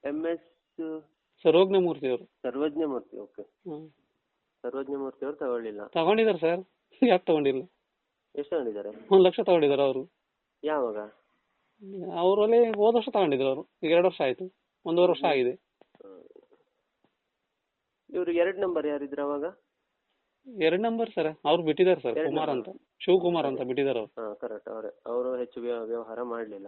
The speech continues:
Speaker 2: ಅವ್ರು ಬಿಟ್ಟಿದ್ದಾರೆ, ಅವ್ರು ಸಂಘನೇ
Speaker 1: ಸರ್ವಜ್ಞ
Speaker 2: ಬರ-, ಅವ್ರು ಸಂಘ ಬಿಟ್ಟು ಈಗಲೇ ಸ್ಟಾರ್ಟಿಂಗ್ ಒಂದ್ ವರ್ಷ ಅಷ್ಟೇ ಇದ್ದವ್ರು.
Speaker 1: ನಾನು ಟೋಟಲ್ ಹೇಳ್ತಾ ಇರೋದು. ಆಮೇಲೆ ಇವ್ರು ತಗೊಂಡಿದ್ದಾರೆ, ಸರ್ವಜ್ಞಮೂರ್ತಿ ತಗೊಂಡಿದ್ದಾರೆ.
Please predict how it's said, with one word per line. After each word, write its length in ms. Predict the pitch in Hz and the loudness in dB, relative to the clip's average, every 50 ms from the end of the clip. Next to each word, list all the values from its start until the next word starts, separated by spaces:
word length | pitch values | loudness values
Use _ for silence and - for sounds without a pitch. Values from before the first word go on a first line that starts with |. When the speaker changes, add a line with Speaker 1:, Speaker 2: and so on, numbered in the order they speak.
| 101 - - | -18 -12 -4
Speaker 2:
ಅವ್ರು 240 | - 160 196 226 240 | 2 4 4 4 4
ಬಿಟ್ಟಿದ್ದಾರೆ, 360 | 220 233 220 247 247 247 214 | 2 0 0 2 2 4 4
ಅವ್ರು 140 | 190 147 - | 4 2 2
ಸಂಘನೇ 340 | - 156 165 180 - - 240 | 0 0 2 2 2 2 2
Speaker 1:
ಸರ್ವಜ್ಞ 160 | 214 - 160 | 2 4 4
Speaker 2:
ಬರ-, 180 | 156 156 185 165 | 4 6 4 4
ಅವ್ರು 240 | 143 135 131 135 | 2 2 0 -2
ಸಂಘ 280 | 131 - - 160 160 190 | -2 0 0 2 4 2
ಬಿಟ್ಟು 300 | 196 185 196 190 - 208 | 2 2 0 2 4 4
ಈಗಲೇ 480 | 196 180 190 190 196 190 165 139 127 120 | 4 4 4 4 4 4 4 2 0 0
ಸ್ಟಾರ್ಟಿಂಗ್ 420 | - - 156 151 165 190 190 180 | 2 4 4 4 4 4 2 2
ಒಂದ್ 120 | 170 160 | 4 4
ವರ್ಷ 160 | 156 156 - 202 | 2 2 2 2
ಅಷ್ಟೇ 220 | 170 - - 180 | 0 2 0 0
ಇದ್ದವ್ರು. 400 | 160 156 151 139 131 120 120 - 226 - _ - | 0 2 2 2 0 0 -2 -6 -12 -16 _ -14
Speaker 1:
ನಾನು 140 | 127 127 131 | -12 -12 -10
ಟೋಟಲ್ 380 | 127 - 135 135 - 151 143 127 | -10 -10 -10 -8 -8 -8 -8 -8
ಹೇಳ್ತಾ 280 | 123 117 104 _ 113 | -8 -10 -10 _ -16
ಇರೋದು. 240 | 107 104 101 110 - | -18 -18 -16 -16 -16
ಆಮೇಲೆ 360 | - 120 120 123 123 120 120 | -14 -14 -12 -12 -12 -12 -10
ಇವ್ರು 200 | 120 123 127 123 | -10 -10 -10 -10
ತಗೊಂಡಿದ್ದಾರೆ, 580 | 123 - 123 120 120 120 117 110 107 104 104 104 - _ | -8 -6 -4 -4 -4 -4 -6 -8 -10 -12 -14 -14 -14 _
ಸರ್ವಜ್ಞಮೂರ್ತಿ 640 | - 120 120 120 117 120 120 120 117 113 110 - 131 | -14 -12 -10 -10 -10 -10 -12 -12 -10 -12 -12 -14 -16
ತಗೊಂಡಿದ್ದಾರೆ. 580 | 123 - 117 113 110 110 104 104 104 101 104 | -14 -12 -10 -10 -10 -12 -14 -14 -16 -16 -16